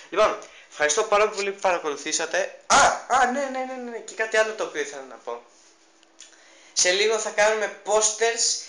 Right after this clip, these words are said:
Unicorns Realm. Όπως έχετε δει, αυτό είναι ένα μικρό λογότυπο. Ε, βασικά δεν είναι λογότυπο ακριβώς, το έχω κολλήσει με ζελοτέιπ γιατί απλά δεν έχω κόλλα, δεν είχε κόλλα από πίσω. Ε, θα κάνουμε ένα λογότυπο το οποίο θα είναι κάπως στρογγυλό και θα έχει το U και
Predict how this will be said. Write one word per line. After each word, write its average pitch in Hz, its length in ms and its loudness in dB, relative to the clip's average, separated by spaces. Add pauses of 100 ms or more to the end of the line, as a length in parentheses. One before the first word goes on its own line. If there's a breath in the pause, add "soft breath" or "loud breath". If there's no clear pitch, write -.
(280 loud breath)
Unicorns 190 880 0
Realm. 165 320 2 (140)
Όπως 165 280 -6
έχετε 175 200 -6
δει, 175 120 -2
αυτό 175 220 -4
είναι 208 80 -6
ένα 214 120 -2
μικρό 185 640 -2
λογότυπο. 147 640 0 (600 loud breath)
Ε, 120 140 0
βασικά 208 240 0
δεν 226 120 -2
είναι 226 80 -4
λογότυπο 127 500 -2
ακριβώς, 113 640 -8
το 139 80 -4
έχω 139 100 -6
κολλήσει 135 300 -4
με 139 80 -12
ζελοτέιπ 123 400 -8
γιατί 120 260 -8
απλά 127 260 -4
δεν 123 160 -12
έχω - 260 -16
κόλλα, 110 380 -8 (180)
δεν 110 160 -16
είχε - 240 -14
κόλλα 104 240 -8
από 101 120 -12
πίσω. 110 360 -10 (420 loud breath)
Ε, 127 260 6
θα 160 140 -2
κάνουμε 196 240 2
ένα 196 120 2
λογότυπο 156 520 -4
το 151 80 -8
οποίο 147 260 -6
θα 151 160 -6
είναι 147 220 -4
κάπως - 360 -4
στρογγυλό 123 420 -2
και - 160 -4
θα - 160 -2
έχει 123 500 -6
το 120 80 -4
U 123 400 -6
και 123 140 -6